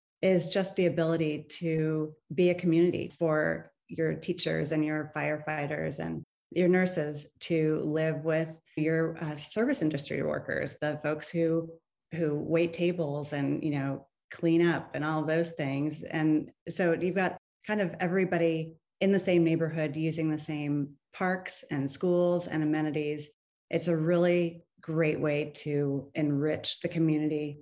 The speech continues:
just by building the community. So that's one. And then on a more financial basis, developers get a density bonus typically for including inclusionary housing in their development. So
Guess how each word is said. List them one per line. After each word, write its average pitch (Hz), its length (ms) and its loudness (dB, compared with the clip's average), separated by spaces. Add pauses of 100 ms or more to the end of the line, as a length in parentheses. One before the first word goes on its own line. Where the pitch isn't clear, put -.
(380)
just 208 220 0
by 196 120 4
building 196 360 4
the - 80 -8
community. - 480 -6
So - 180 -4
that's 202 280 2
one. 160 420 0 (320)
And 214 160 6
then 208 100 4
on 196 120 6
a 190 40 6
more 170 600 4
financial 160 760 0 (160)
basis, 143 600 -4 (220)
developers 170 560 2
get 151 320 -4
a 147 160 -2
density 165 520 0
bonus 139 640 -6
typically 147 680 -4
for 147 180 -2
including 151 760 0
inclusionary 151 540 -2
housing - 480 -6
in 151 160 0
their 147 140 -2
development. 143 640 -2
So 143 360 -2